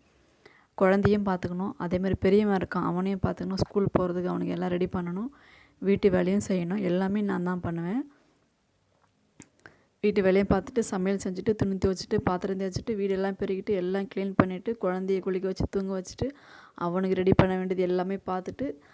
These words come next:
அவனை தூங்க வச்சுட்டு தான், அதுக்கப்புறம் டைம் இருந்தா நான் வீடியோ எடுப்பேன். இல்லைன்னா அது கூட நீங்களே தெ-, உங்களுக்கே தெரிஞ்சிருக்கும், நான் வந்து தினமும் வீடியோஸ் போடுறது கிடையாது. வாரத்துல ஒண்ணு, ரெண்டு அந்த மாதிரி தான் போடுவேன்.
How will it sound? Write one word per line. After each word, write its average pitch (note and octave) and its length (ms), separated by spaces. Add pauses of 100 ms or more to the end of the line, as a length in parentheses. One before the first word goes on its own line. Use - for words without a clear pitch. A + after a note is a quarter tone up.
(140)
அவனை F3+ 280
தூங்க G3+ 260
வச்சுட்டு F#3+ 380
தான், C4+ 120
அதுக்கப்புறம் F#3+ 500
டைம் E3+ 320
இருந்தா F#3+ 380
நான் B3 160
வீடியோ F#3+ 340
எடுப்பேன். F3 440 (680)
இல்லைன்னா G#3 280
அது F#3+ 140
கூட G#3 160
நீங்களே G#3 320
தெ-, A#3 180
உங்களுக்கே G#3+ 360
தெரிஞ்சிருக்கும், G#3+ 560
நான் F#3+ 160
வந்து F#3 320
தினமும் G3+ 500
வீடியோஸ் G#3+ 340
போடுறது F3+ 340
கிடையாது. D#3+ 420 (500)
வாரத்துல F#3 560 (120)
ஒண்ணு, F#3+ 320
ரெண்டு F3+ 220
அந்த F3+ 140
மாதிரி F3 160
தான் F#3 140
போடுவேன். E3+ 400